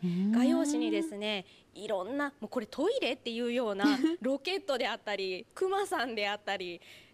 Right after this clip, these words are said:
Speaker 2: あの、車になっていたり、すごくカラフルなクレヨンですとか、マジックで描いてあったり、また絵の具で描いてあったり、たくさんですね、えー、展示されているんですけれど、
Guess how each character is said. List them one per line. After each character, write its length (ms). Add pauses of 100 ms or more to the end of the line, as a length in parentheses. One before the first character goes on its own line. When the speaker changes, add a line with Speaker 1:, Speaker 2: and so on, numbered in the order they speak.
(180)
Speaker 2:
あ 100
の、 240 (1080)
車 360
に 120
な 80
っ 40
て 120
い 80
た 80
り、 180
す 160
ご 140
く 100
カ 140
ラ 120
フ 120
ル 120
な 160
ク 140
レ 60
ヨ 160
ン 60
で 120
す 80
と 140
か、 240
マ 160
ジ 100
ッ 80
ク 160
で 100
描 200
い 60
て 120
あ 60
っ 40
た 120
り、 100
ま 140
た 160 (220)
絵 120
の 140
具 100
で 80
描 200
い 20
て 100
あ 60
っ 40
た 120
り、 100
た 160
く 80
さ 160 (140)
ん 80
で 80
す 120
ね、 340
え 180
ー、 20
展 120
示 120
さ 100
れ 120
て 100
い 60
る 100
ん 20
で 120
す 80
け 100
れ 80
ど、 180